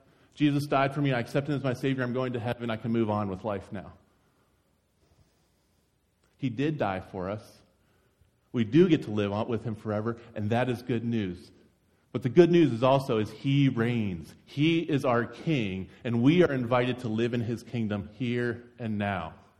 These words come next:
And so as we move into this new year, I invite you to examine your heart and think about, "How am I carrying out his kingdom here and now?"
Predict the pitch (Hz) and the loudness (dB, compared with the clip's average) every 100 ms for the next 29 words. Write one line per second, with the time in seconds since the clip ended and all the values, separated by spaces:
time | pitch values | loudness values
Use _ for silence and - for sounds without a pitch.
0 | _ _ - - 131 113 139 131 123 117 | _ _ -20 -12 -8 -4 0 0 2 0
1 | 120 170 196 180 175 151 135 131 117 107 | 6 8 8 6 2 -2 -4 -6 -4 -2
2 | 95 98 - - _ _ _ _ - 113 | -4 -8 -14 -20 _ _ _ _ -8 -4
3 | 113 113 143 147 - 110 98 107 - _ | 0 4 4 2 -2 -6 -4 -8 -14 _
4 | _ _ _ _ - 131 117 117 127 143 | _ _ _ _ -2 0 0 0 0 0
5 | 151 - 113 107 110 110 - 147 143 123 | -2 -4 -2 0 -2 -6 -8 -6 -4 -4
6 | 107 - - - 139 147 160 160 135 117 | -4 -6 -18 -6 0 2 2 -2 -6 -8
7 | - 127 123 120 - 120 120 113 107 117 | -4 -2 -2 -6 -10 -8 -6 -6 -6 -10
8 | - - 113 101 92 110 98 95 85 | -12 -10 -8 -8 -10 -10 -10 -10 -12